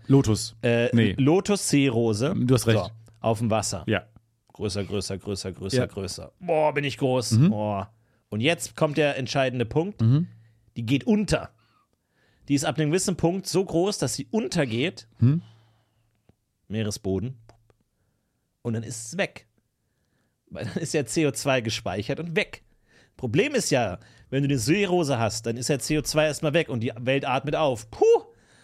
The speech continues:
Speaker 2: Aber dann geht die Seerose kaputt und dann geht das alles wieder raus.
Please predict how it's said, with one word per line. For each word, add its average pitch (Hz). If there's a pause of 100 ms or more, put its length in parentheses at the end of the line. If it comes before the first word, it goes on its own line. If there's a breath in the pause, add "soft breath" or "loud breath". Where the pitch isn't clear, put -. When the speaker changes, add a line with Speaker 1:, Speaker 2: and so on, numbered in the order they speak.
(240 soft breath)
Speaker 2:
Aber 170
dann 185
geht 202
die 208
Seerose 190
kaputt -
und 143
dann 147
geht 143
das 127
alles 110
wieder 92
raus. -